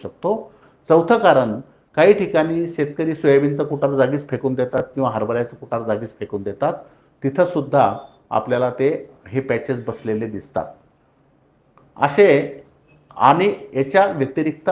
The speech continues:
अजून काही जमिनीतले बुरशीजन्य रोग असू शकतात. त्यासाठी मी सांगितलं होतं की बुवा, चारकोल रॉटची शक्यता वाटणाऱ्या शेतकऱ्यांनी ट्रायकोडर्मा आपण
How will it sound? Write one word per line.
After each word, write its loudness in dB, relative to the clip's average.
अजून -2
काही -2
जमिनीतले -2
बुरशीजन्य -4
रोग -2
असू -12
शकतात. -8
त्यासाठी 4
मी 0
सांगितलं 0
होतं -2
की -10
बुवा, 0
चारकोल 2
रॉटची 0
शक्यता 2
वाटणाऱ्या 0
शेतकऱ्यांनी -6
ट्रायकोडर्मा -2
आपण -4